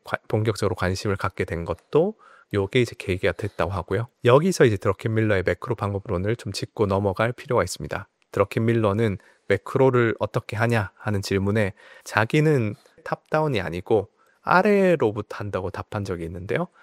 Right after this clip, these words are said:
이 거시경제 데이터를 보고서 결론을 내리는 게 아니고 수많은 기업들의 컨퍼런스 콜과 아이알을 들으면서 거기서 거꾸로 거시 그림을 조립을 한다는 거죠. 드러켄밀러의 표현으로는 오십 개 기업의 컨퍼런스 콜을 들으면은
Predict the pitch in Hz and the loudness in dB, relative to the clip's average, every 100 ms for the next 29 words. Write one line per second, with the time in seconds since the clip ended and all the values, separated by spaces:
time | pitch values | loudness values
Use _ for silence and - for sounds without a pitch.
0 | - _ 127 113 - 110 - 208 196 180 | -20 _ -4 0 2 2 4 0 4 2
1 | 156 160 - 104 - - 139 - - 123 | 2 -2 -2 -2 -2 0 0 2 4 2
2 | 131 120 - 147 190 - _ - 104 107 | 4 -2 2 2 2 -6 _ -2 2 2
3 | 101 98 107 95 92 82 87 - 92 - | 2 2 0 -2 -4 -6 -2 0 0 -2
4 | - _ - - - 180 185 185 185 165 | -20 _ -12 -4 2 4 4 4 2 2
5 | 147 131 - 123 - 170 - 120 - - | 2 2 -2 0 2 2 4 2 0 -2
6 | 98 - - 85 101 107 104 92 - 110 | 0 2 0 0 0 0 -2 -2 -2 -2
7 | 95 85 - - 104 98 - 123 - - | -2 -4 -6 -4 -2 0 2 2 0 -4
8 | 98 _ - 147 175 202 - _ - 98 | -4 _ 2 4 4 0 -10 _ -2 0
9 | 104 - 127 127 - 107 101 104 135 170 | 0 0 -4 -4 -4 -2 -2 0 0 -2
10 | - - 107 156 175 135 98 87 87 90 | -6 0 2 2 2 2 2 -4 -8 -8
11 | - - 175 - _ - - 101 - 127 | -12 -6 -8 -8 _ -10 -2 0 2 2
12 | 135 135 120 - 147 135 104 95 110 98 | 2 2 2 2 0 0 0 0 0 -2
13 | - - _ - 120 - 196 - 170 - | -6 -20 _ -2 0 0 -2 0 0 4
14 | 135 117 - 151 - 117 - - 107 92 | 4 4 0 -2 0 0 -2 -4 -2 -2
15 | - 113 90 95 98 | -2 0 0 0 0